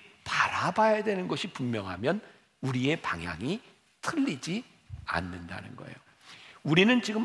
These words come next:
어떤 것을 바라보려고 하고 있어요? 아, 우리들이 교회에 대한 이야기, 다시 꿈꾸는 교회를 이야기하면서 우리는 초대교회를 바라보고 있어요. "아, 우리 교회가 저렇게 돼야 되겠구나." 오늘도 본문 말씀을 가지고 다 풀어가지 않고 앞으로 이 본문은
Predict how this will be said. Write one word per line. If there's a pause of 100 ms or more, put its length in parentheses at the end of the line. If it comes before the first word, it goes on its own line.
(100)
어떤
것을
바라보려고
하고
있어요? (520)
아,
우리들이
교회에
대한
이야기,
다시
꿈꾸는
교회를
이야기하면서 (260)
우리는
초대교회를
바라보고
있어요.
"아, (280)
우리
교회가
저렇게
돼야
되겠구나." (280)
오늘도 (380)
본문
말씀을
가지고
다
풀어가지
않고
앞으로
이
본문은